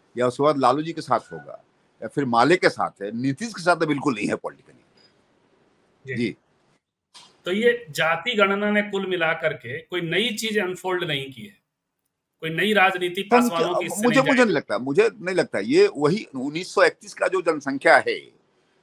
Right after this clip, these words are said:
Speaker 1: उसी percentage
Speaker 2: जी।
Speaker 1: पॉइंट टू फ़ाइव के आसपास में plus minus है, मैं मानता हूं इसको
Speaker 2: जी।
Speaker 1: कि पॉइंट टू फ़ाइव, पॉइंट फ़ाइव भी नहीं, पॉइंट टू फ़ाइव आगे पीछे होगा। जिन जातियों का संख्या कम लग रहा है,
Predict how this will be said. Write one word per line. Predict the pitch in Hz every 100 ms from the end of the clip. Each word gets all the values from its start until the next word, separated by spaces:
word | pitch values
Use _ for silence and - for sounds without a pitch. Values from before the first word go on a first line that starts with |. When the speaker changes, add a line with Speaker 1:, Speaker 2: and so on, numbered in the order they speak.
| _ _ _ 156
Speaker 1:
उसी | 156 254
percentage | - - 165 165 160 202 214
Speaker 2:
जी। | 170 139
Speaker 1:
पॉइंट | 135 165 220 190
टू | 185 - 226
फ़ाइव | 196 170 185 160
के |
आसपास | 165 147 - 147 135 143
में | 143
plus | 131 120
minus | 104 98 87 -
है, | _ _ _ _ _ _
मैं | 117
मानता | 113 120 165
हूं | 147
इसको | 110 _ 82 92 254 _ _ -
Speaker 2:
जी। |
Speaker 1:
कि | 127 107 _ 143
पॉइंट | 135 143 160 214 175
टू | 202 190
फ़ाइव, | - 101 -
पॉइंट | 147 175
फ़ाइव | 156 175 180
भी | 151
नहीं, | 87 71
पॉइंट | _ _ 156 196 180 _
टू | 220
फ़ाइव | - 185 185 -
आगे | 131 131
पीछे | 131 -
होगा। | 92 87 - - _ _ _ _ _ _ _ _ -
जिन | 98 175
जातियों | 143 127 175
का | 185
संख्या | 151 127 170
कम | 160 143 185
लग | 170 120
रहा | 101 92
है, | 80 76 69